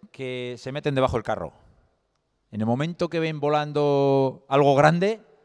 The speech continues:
se meten debajo del carro ellas, sí. Pero que igual me ha pasado y no me he enterado, pero no creo, no creo que hayan llevado ninguna gallina. Sí.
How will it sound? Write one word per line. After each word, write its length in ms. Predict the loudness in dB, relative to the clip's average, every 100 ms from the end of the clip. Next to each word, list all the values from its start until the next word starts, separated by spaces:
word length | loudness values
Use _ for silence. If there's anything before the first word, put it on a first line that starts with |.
| _ _ _
se 140 | -14
meten 220 | -12 -10 -8
debajo 220 | -8 -8
del 60 |
carro 220 | -10 -10 -10
ellas, 400 | -12 -18 -20 _ _ _
sí. 280 | -20 -20 -20 _ _ _ _ _ _ _ _
Pero 280 | -4 -4 -4
que 200 | -8 -10 -12 -14
igual 320 | -10 -8 -6
me 80 | -6
ha 40 |
pasado 260 | -8 -8 -8
y 40 |
no 60 | -8
me 80 | -8
he 20 |
enterado, 320 | -6 -6 -6
pero 240 | -10 -12
no 180 | -10 -12
creo, 340 | -10 -12 -14 _ _
no 240 | -18 -16
creo 220 | -12 -12
que 100 | -12
hayan 200 | -12 -10
llevado 260 | -12 -12 -12
ninguna 320 | -14 -16 -16
gallina. 420 | -16 -18 -20 -20 _ _ _ _ _ _
Sí. 140 | -20